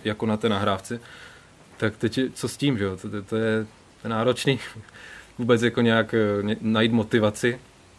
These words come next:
No já jsem to vlastně, první nahrávky jsem dělal na, na, eh, magnetofon, starý, a tam jako byla možnost si to třeba i zpomalit, takže, takže jako analyzovat docela dost,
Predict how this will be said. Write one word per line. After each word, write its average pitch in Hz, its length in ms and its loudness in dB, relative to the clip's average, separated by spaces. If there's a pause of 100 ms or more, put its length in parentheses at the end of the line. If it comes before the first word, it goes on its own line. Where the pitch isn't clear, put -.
(340)
No 117 80 4
já 120 80 4
jsem 135 160 0
to 127 60 -4
vlastně, 135 340 2 (180)
první 147 220 2
nahrávky 131 380 4
jsem 135 160 0
dělal 135 240 4
na, 123 320 0
na, 107 340 -2 (260)
eh, 110 40 -14 (880)
magnetofon, 117 840 0 (160)
starý, 110 440 -4 (1040)
a 107 60 -10
tam 117 360 0
jako 117 200 -2
byla 127 140 6
možnost 123 320 2
si 131 80 -8
to 127 80 -2
třeba 135 260 2
i 135 40 2
zpomalit, 113 460 2
takže, 110 300 -2 (640)
takže 107 260 -8
jako 104 360 -4 (200)
analyzovat 110 560 2
docela 113 320 -2
dost, 110 400 -2